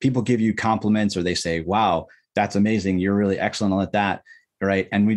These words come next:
but we tend to downplay compliments. We tend to say, "Oh, well, you know, that's just no big deal." It's this little weird false humility thing, instead of just embracing it and being like, "Yeah, I'm pretty awesome at that.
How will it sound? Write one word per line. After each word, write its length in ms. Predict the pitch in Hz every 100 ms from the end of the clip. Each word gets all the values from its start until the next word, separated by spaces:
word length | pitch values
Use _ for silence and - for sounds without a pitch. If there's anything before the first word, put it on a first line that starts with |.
| 101
but 100 | 113
we 80 | 110
tend 200 | 110 135
to 60 | 107
downplay 500 | 117 131 120 104 -
compliments. 560 | 82 71 60 55 -
We 100 | 87
tend 200 | 85 104
to 40 | 98
say, 200 | - 78
"Oh, 400 | 98 107 101 95
well, 440 | 98 95 92 90 -
you 140 | 107
know, 200 | 90 85
that's 380 | 76 80 90 -
just 160 | 85 -
no 80 | 87
big 160 | 78
deal." 200 | 78 85
It's 100 | 80
this 160 | 90 -
little 160 | 90
weird 320 | 80 95 98 87
false 320 | 98 92 -
humility 460 | 95 92 92 90
thing, 200 | 80 76
instead 260 | 71 - -
of 120 | 80
just 160 | 82 76
embracing 480 | 80 80 92 - 87
it 60 |
and 80 | 71
being 180 | 85 82
like, 200 | 80 -
"Yeah, 200 | 123 87 - - -
I'm 140 | 101
pretty 200 | 101 -
awesome 300 | 101 127 92
at 120 | 85 -
that. 260 | 92 95